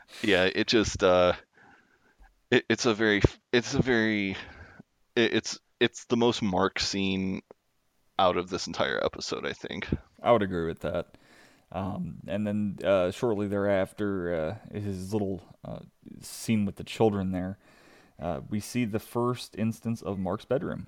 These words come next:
Speaker 2: which is very different than you see in the rest of the series. Again, kicking back to two thousand three, you got the, uh,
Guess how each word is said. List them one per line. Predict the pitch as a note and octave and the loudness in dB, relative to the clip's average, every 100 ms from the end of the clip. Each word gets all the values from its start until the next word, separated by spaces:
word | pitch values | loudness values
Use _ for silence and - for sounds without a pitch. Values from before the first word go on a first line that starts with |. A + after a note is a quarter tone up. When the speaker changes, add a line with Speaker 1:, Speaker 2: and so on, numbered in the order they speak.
| - | -4
Speaker 2:
which | G#2 G#2 | -2 2
is | G#2 F#2+ | 2 2
very | F#2 G#2+ C#3 A2+ | 4 6 8 8
different | F#2+ G2 | 4 2
than | - | 0
you | F2 | -4
see | - F2+ | 0 0
in | |
the | D#2+ | 2
rest | D#2 - | 0 -4
of | D#2 | -10
the | |
series. | - F2 E2 A2+ - - - - | -6 -2 0 -2 -4 -20 -20 -8
Again, | F#2+ G2+ A2 | 2 4 4
kicking | - G2+ F#2 | 2 0 2
back | F#2 - | 2 0
to | - | -4
two | G#2 | -4
thousand | G2 F2+ F2 E2 | 2 2 2 -4
three, | - G2 G2 G#2+ _ _ - - | 0 4 4 2 _ _ -20 -20
you | - F#2+ | -6 0
got | G2 - | 0 0
the, | F2+ E2+ | -2 0
uh, | D#2+ | -2